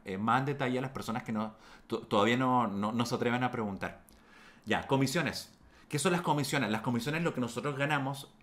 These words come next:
en relación al volumen de ventas. Nosotros tenemos un volumen de ventas mayor a lo que estamos ganando, obviamente. ¿Dónde está detallado el plan de compensación? En este P D F que <laughs> le estoy mostrando. Este es el detalle del plan de compensación.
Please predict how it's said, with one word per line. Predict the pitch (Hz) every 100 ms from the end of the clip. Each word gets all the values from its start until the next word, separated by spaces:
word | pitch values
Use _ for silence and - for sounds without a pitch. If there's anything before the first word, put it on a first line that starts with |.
| _ -
en | 120
relación | 120 120 110 131
al | 139
volumen | 120 110 117 117
de | 113
ventas. | 123 120 - - - - _ - -
Nosotros | 110 120 151
tenemos | 147 156
un | 151
volumen | 131 147 147 135
de |
ventas | 127 135 135
mayor | 127 113 127
a | 135
lo |
que | 135
estamos | 113 131 123
ganando, | 127 143 131
obviamente. | 117 107 104 80 - _ _ _ _ _ _ _ _ _ _ _ _ _ - -
¿Dónde | 117 139
está | 156
detallado | 143 123 135
el | 135
plan | 131
de |
compensación? | 123 110 107 139 104
En | 120
este | 139 143
P | 127
D | 123
F | 165 117
que | - - -
<laughs> | 117
le | 123
estoy | 127 113
mostrando. | 117 123 117 92
Este | 104
es | 113
el |
detalle | 110 110 117
del | 110
plan | 107 101
de | 101
compensación. | 92 95 92 87